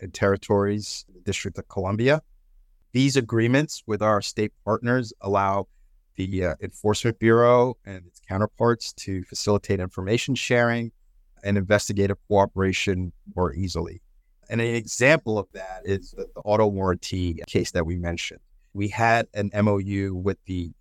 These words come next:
Ohio Attorney General's office. We coordinated with that office on that case. And when we brought our K four injunctive enforcement action,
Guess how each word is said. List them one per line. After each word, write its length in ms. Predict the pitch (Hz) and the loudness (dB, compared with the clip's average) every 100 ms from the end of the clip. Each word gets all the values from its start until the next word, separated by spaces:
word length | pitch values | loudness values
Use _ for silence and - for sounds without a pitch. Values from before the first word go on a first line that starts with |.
| _ | _
Ohio 680 | 104 - 107 104 104 98 95 90 | -6 -2 2 4 4 2 0 -2
Attorney 340 | 90 110 98 | -6 -2 0
General's 420 | 90 92 92 90 90 | 0 0 -2 -4 -2
office. 540 | 87 - 87 82 - _ _ _ - | -2 -2 -8 -8 -10 _ _ _ -8
We 100 | 107 | -8
coordinated 720 | - 110 107 110 110 104 98 - - _ _ - | -6 0 4 4 4 2 2 -4 -20 _ _ -6
with 140 | 92 | 2
that 180 | 95 87 | 4 6
office 680 | 90 80 - 90 - - - - | 4 0 -6 -8 -6 -8 -8 -4
on 160 | 98 | -2
that 180 | 92 85 | -2 -4
case. 560 | - 87 85 - - - _ _ _ - | -6 -6 -6 -8 -14 -14 _ _ _ -4
And 420 | 110 107 101 95 92 | 0 2 0 -2 -4
when 180 | 101 101 | -4 -2
we 140 | 117 | -4
brought 440 | - 107 110 107 - - | -2 4 6 4 0 -2
our 380 | 101 98 98 - _ _ - _ _ _ _ - | -2 0 -4 -8 _ _ -20 _ _ _ _ -2
K 180 | 110 104 _ | 0 0 _
four 520 | 107 104 101 95 90 - _ _ 110 | -2 0 4 4 2 -2 _ _ -4
injunctive 680 | 104 - 107 110 104 95 - | -2 2 2 2 2 0 0
enforcement 880 | 101 - 104 107 104 - - 98 - - | -8 -6 0 0 0 -6 -6 -6 -6 0
action, 440 | 107 110 - - | 2 4 2 -8